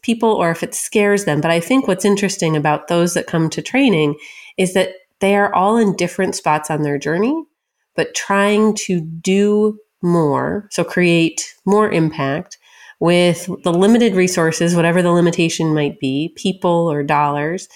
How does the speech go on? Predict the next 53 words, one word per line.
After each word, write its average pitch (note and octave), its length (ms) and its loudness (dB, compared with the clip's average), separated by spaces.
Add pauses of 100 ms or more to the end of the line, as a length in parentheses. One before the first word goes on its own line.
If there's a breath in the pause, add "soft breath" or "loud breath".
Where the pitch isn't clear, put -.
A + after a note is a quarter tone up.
(320 loud breath)
They're G3+ 100 -4
trying B3 260 2
to C4+ 60 -2
come A#3+ 100 2
up - 60 -2
with G#3 120 -2
a G#3 60 2
different F#3+ 440 0
way F3+ 140 2
to E3+ 120 0
do D3+ 260 -2
it. A3 260 -4 (760)
And F#3 320 2
I'm F#3 100 4
gonna F#3 320 2
channel E3+ 600 2
our, D3 300 -2
uh, C#3+ 320 -2
our D#3+ 140 -2
friends E3+ 400 -4
that F3 200 -6
research F3 360 -4
in G3 120 0
burnout. F3+ 500 0 (420 soft breath)
They're F#3+ 100 -2
trying B3 460 2
to - 80 -12
d-, - 260 -20 (140)
come G3+ 400 -2
up F3 200 -4
with F3 140 -2
a F3 80 0
way D#3 220 0
to E3 120 -8
do F#3 220 2
it G3 120 0
in E3+ 100 -2
a D#3+ 100 0
way D#3+ 400 0
that D3+ 320 -4
protects G3+ 480 -4
their E3 160 -2
people, - 380 -6
those D#3 320 -2
that D3+ 160 -6
they D3 100 -4
work G3 260 -4
with B3+ 160 -2
and G#3 120 2
those F3+ 200 0
that E3 120 -8
they D3 140 -2
serve, B2+ 440 -10